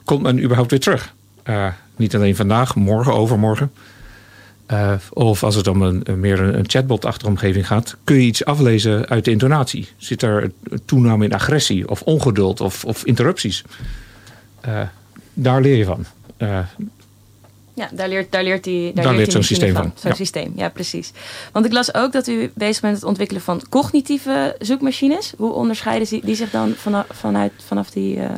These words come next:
Speaker 2: meer, eh,
Speaker 1: Nou ja, die, die proberen, die proberen te observeren. Je kunt in, bijna denken aan zo'n zoekmachine, eh, als, als een soort van robot. Die, die voert een handeling uit, kijkt wat er gebeurt, bedenkt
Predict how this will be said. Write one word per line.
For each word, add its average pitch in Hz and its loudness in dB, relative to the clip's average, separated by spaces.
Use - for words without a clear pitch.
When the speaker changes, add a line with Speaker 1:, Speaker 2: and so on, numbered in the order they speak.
Speaker 2:
meer, 92 -6
eh, - -14
Speaker 1:
Nou 165 6
ja, 120 4
die, 117 2
die 120 2
proberen, 110 2
die 110 2
proberen 104 2
te - -6
observeren. 107 0
Je 95 0
kunt 95 0
in, 98 -2
bijna 98 0
denken 101 0
aan 98 -2
zo'n 95 0
zoekmachine, 98 0
eh, 98 -4
als, - -8
als 113 -2
een 98 -4
soort 107 -2
van 98 0
robot. 101 -2
Die, - -10
die 101 -4
voert 117 0
een - 2
handeling 110 4
uit, 107 0
kijkt - -2
wat 95 -2
er - -8
gebeurt, 107 0
bedenkt 107 2